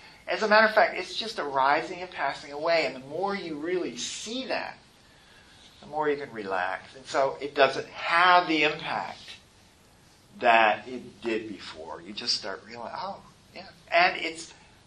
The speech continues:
whatever thought it is, it's just the knowingness of awareness itself. It has nothing to do with you, really. The story of I. It has nothing to do with the story of I. And the story of I starts to disintegrate when we, when we see in that way. It's, it's irrelevant.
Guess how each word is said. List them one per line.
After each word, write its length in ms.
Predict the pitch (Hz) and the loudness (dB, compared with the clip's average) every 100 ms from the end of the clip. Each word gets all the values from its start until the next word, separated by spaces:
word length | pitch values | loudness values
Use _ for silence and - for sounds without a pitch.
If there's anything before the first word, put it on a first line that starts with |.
| _ | _
whatever 360 | - 202 240 233 | -2 0 2 0
thought 320 | 220 190 175 | 4 6 8
it 140 | 170 175 | 6 2
is, 260 | 226 180 | 0 -2
it's 280 | - 143 - | -8 -12 -12
just 360 | - 160 - - | -12 -12 -14 -14
the 60 | 143 | -12
knowingness 680 | 127 117 120 113 98 - - _ - - _ | -8 -8 -8 -12 -16 -20 -20 _ -20 -20 _
of 120 | 107 | -12
awareness 540 | - - 110 127 127 - | -10 -12 -12 -12 -14 -18
itself. 340 | - - - - - | -20 -10 -10 -10 -16
It 20 | |
has 120 | - 208 | -12 -4
nothing 260 | 220 214 | -4 -4
to 100 | 190 | -10
do 120 | 226 | -10
with 200 | 247 220 - | -12 -12 -12
you, 80 | 202 - - | -16 -20 -20
really. 120 | 180 - - _ - - - - | -20 -20 -20 _ -20 -20 -20 -18
The 60 | 104 | -6
story 420 | - 127 104 98 | -4 -2 -2 -2
of 100 | - | -6
I. 200 | - - - | -14 -18 -14
It 40 | |
has 180 | 156 - | -8 -4
nothing 240 | 202 202 | -2 -2
to 100 | 160 | -4
do 120 | 156 | -2
with 120 | 214 220 | -2 -2
the 60 | |
story 420 | - - 120 113 | -10 -8 -4 -4
of 80 | 113 | -2
I. 360 | 151 208 - - - - - _ _ | -2 -2 -4 -12 -16 -20 -20 _ _
And 160 | 151 170 | 2 4
the 60 | |
story 400 | - - 247 247 | 4 6 8 10
of 80 | 165 | 10
I 180 | 165 180 | 10 8
starts 320 | 180 147 - | 4 -2 -4
to 100 | - | -14
disintegrate 720 | - - - 208 - - - - | -14 -6 -2 -2 -4 -10 -12 -14
when 180 | 220 214 | -14 -10
we, 220 | 214 208 - | -10 -10 -12
when 120 | 123 120 117 | -16 -14 -14
we 60 | |
see 380 | 240 - 269 240 | -10 -10 -8 -6
in 100 | 104 | -8
that 200 | 87 - | -10 -14
way. 220 | - - - _ | -14 -14 -18 _
It's, 280 | 156 - - | -10 -8 -8
it's 200 | - - | -8 -2
irrelevant. 720 | 185 156 170 196 175 101 | -2 2 2 4 2 -2